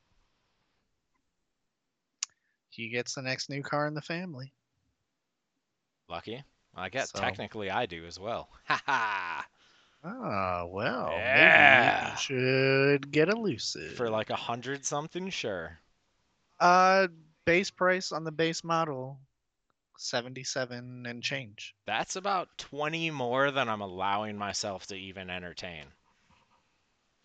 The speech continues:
Speaker 1: For now, until you get that Lucid money.
Speaker 2: That's true. With my two
Speaker 1: So.
Speaker 2: shares.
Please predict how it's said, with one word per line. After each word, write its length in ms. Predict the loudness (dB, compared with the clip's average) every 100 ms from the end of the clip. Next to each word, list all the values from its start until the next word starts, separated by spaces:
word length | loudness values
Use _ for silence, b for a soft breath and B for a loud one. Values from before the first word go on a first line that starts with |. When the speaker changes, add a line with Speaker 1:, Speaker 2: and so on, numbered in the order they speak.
| _ _ _ -2
Speaker 1:
For 160 | 0 0
now, 640 | 2 2 2 0 -4 -12
until 300 | -14 -10 -8
you 140 | -8 -4
get 220 | -6 0
that 200 | 0 -2
Lucid 680 | -6 -2 0 0 -4 -6 -8
money. 420 | -8 -8 -6 -2
Speaker 2:
That's 240 | 0 0
true. 260 | -2 -6 -10 _ _ _ _ _ _ _ _ _ _ _ _ _ _ _ _ _ _ -16
With 160 | -12 -6
my 240 | -6 -6 _ -10
two 220 | -8 -4
Speaker 1:
So. 180 | -4 -2
Speaker 2:
shares. 460 | 4 4 4 0